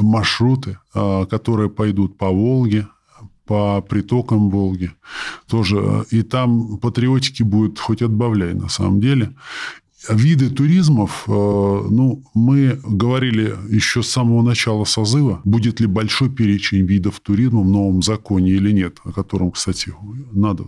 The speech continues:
тоже поговорить. Всё-таки в двадцать четвёртом году мы,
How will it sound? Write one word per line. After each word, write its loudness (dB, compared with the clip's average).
тоже -4
поговорить. 0
Всё-таки -4
в 2
двадцать -2
четвёртом 0
году 2
мы, 0